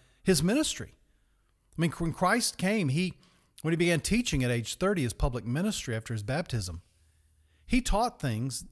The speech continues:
that were relevant to our culture. He looked around and saw things in our culture, and then he talked about them,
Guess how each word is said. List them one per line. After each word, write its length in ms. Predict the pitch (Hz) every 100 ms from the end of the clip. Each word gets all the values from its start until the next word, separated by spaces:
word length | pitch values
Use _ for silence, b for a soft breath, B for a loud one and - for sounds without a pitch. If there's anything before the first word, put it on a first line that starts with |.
| -
that 260 | 147 151 -
were 320 | 131 147 156
relevant 520 | 123 147 214 151 139
to 120 | - 160
our 160 | 156
culture. 460 | - 165 196 - - _ _ _ _
He 140 | 156
looked 260 | 135 160 -
around 460 | 226 180 117 151 175
and 160 | 120
saw 320 | - 156 156
things 320 | 185 156 151 139
in 80 |
our 140 | 139 139
culture, 480 | - 107 - 117 139
and 140 | 151
then 60 | 160
he 80 | 165
talked 440 | - - 214 -
about 280 | 113 104 101
them, 220 | 113 139